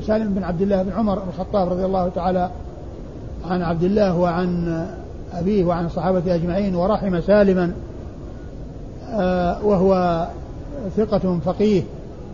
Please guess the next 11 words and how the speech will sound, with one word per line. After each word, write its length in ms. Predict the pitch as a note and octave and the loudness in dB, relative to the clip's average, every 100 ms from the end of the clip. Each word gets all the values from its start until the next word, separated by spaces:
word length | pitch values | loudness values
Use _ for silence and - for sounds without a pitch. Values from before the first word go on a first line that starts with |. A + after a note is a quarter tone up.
| - - | -10 -4
أحد 260 | D#3+ F#3+ | 0 2
فقهاء 440 | F#3 E3 - F3+ F#3+ | 2 0 0 0 2
المدينة 420 | F#3 F3 G3 F3 | 0 0 0 0
السبعة 360 | D#3+ G#3+ F#3+ E3+ | 0 0 0 0
في 120 | F#3+ | 0
عصر 160 | F3 | 0
التابعين، 680 | F#3 - F3+ F3 G3 A#3 A#3+ B3+ - - - - C#3+ | -4 0 2 4 4 4 2 -4 -12 -14 -14 -12 -2
على 340 | D#3+ F#3+ A#3 | 2 2 2
أحد 220 | - G3 | 0 0
الأقوال 440 | G3 F3 - G3 F3+ | 2 0 2 2 2
الثلاثة 720 | D#3+ F3 G3+ G3 G#3 A3+ | 0 4 4 4 4 2